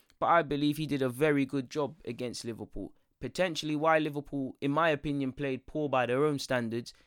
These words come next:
is because they probably didn't expect that from Solskjaer. They probably thought four two three one, four, um, four three three or something. Okay, we know Martial's gonna be in the squad. He might not start,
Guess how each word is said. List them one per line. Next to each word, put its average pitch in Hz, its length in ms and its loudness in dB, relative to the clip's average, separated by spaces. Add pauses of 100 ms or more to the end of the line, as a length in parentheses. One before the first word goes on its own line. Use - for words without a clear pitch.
(140)
is 127 140 -6
because 127 400 -6
they 143 160 0
probably 147 360 -4
didn't 147 240 -2
expect - 360 -2
that 180 160 -2
from 117 140 -6
Solskjaer. 110 420 -4
They 120 140 -4
probably 120 340 -4
thought 120 420 -6
four 147 300 -2
two 131 220 -6
three 131 280 -4
one, 117 380 -4 (240)
four, 139 460 -2
um, 110 260 -4 (340)
four 156 280 0
three 135 240 -2
three 131 240 -2
or 113 80 -2
something. 120 480 -4
Okay, 117 340 -4
we 107 160 -8
know 123 220 0
Martial's 120 500 0
gonna 110 220 -4
be 110 120 -8
in 107 60 -4
the 107 80 -6
squad. 110 300 -6
He 107 40 -6
might 110 220 -6
not - 140 -12
start, - 380 -2